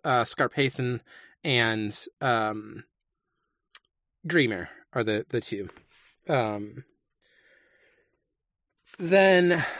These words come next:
uh, we learn a little bit about, uh, Ausgrímr and his kin. This is, like, uh, another family that's gonna come in and become somewhat involved in what happens.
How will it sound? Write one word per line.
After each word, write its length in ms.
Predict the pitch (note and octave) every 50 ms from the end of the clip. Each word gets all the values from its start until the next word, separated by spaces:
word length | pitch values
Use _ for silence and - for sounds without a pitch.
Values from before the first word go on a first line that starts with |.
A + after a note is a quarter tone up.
| - - -
uh, 640 | F#3 E3 D#3+ D3+ C#3+ C#3 C#3 C3+ B2+ A#2+ A#2+ A#2 A#2 - - _ _ _ _ _ _ _ _ _ _ _ _ _ _ _ - - - -
we 100 | F3 F#3
learn 220 | F3+ F3 F3 E3 D#3+
a 60 | D#3+
little 200 | D3+ D3+ D#3+ D3+
bit 200 | D#3 D3+ D3 -
about, 480 | - D3+ C3+ D3 B2+ A#2+ A#2+ B2 - -
uh, 400 | C#3 B2 A#2 A#2 A2 A2 A2+ A#2+ - _ _ -
Ausgrímr 580 | D#3 D3 - - - E3+ E3+ D#3+ D#3+ E3 D#3+ D#3+
and 80 | D#3 D#3
his 140 | D3+ C#3+ -
kin. 400 | - - D3+ C#3+ C#3+ C#3+ C#3 C#3
This 180 | C3+ A#2+ - -
is, 220 | B2 A2+ A2 -
like, 180 | B2+ B2 A#2+ - -
uh, 220 | D3+ C3 A#2+ A#2+ -
another 380 | - C#3 C3+ C3 B2+ B2+ C3 B2+
family 380 | A#2+ - - C3+ B2+ B2+ C3+ C3+
that's 200 | B2+ A#2+ - -
gonna 160 | - C#3 C3 C3
come 180 | - C#3 C3+
in 80 | B2+ B2
and 100 | B2 B2
become 500 | B2 B2 - C3+ A#2+ A#2+ A#2 A2+ B2+ D3+ - _ -
somewhat 320 | - - G3+ G3 G3 F#3
involved 560 | F3+ E3+ D#3 D#3 D3 D3 D3 D3 D3 C#3+ -
in 220 | - F3+ D#3 C#3+ C#3
what 100 | C3+ B2+
happens. 600 | B2 C3+ C3 B2+ - C3 B2 B2+ B2+ A#2+ - -